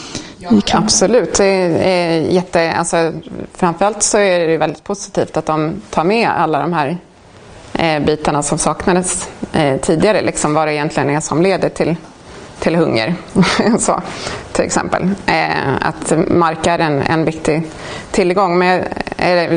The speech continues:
Speaker 1: ja, att tillgång till mark är, är viktigt. Eh, och även, eh, eh, ekologiskt. Eller, ja, eh,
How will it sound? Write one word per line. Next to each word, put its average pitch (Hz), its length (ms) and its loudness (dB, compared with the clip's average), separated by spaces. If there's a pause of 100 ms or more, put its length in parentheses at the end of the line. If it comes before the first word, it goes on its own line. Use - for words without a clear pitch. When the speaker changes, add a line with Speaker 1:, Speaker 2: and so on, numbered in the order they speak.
(160)
Speaker 1:
ja, 170 200 0 (120)
att - 200 -2 (120)
tillgång 196 360 2
till 180 120 0
mark 156 220 0
är, 151 80 2
är 156 220 0
viktigt. 175 500 -2 (680)
Eh, 156 520 0
och 165 80 2
även, 156 300 0
eh, 143 240 0 (100)
eh, 135 360 0
ekologiskt. - 720 -2 (1200)
Eller, 139 340 0
ja, 147 200 2 (500)
eh, - 360 0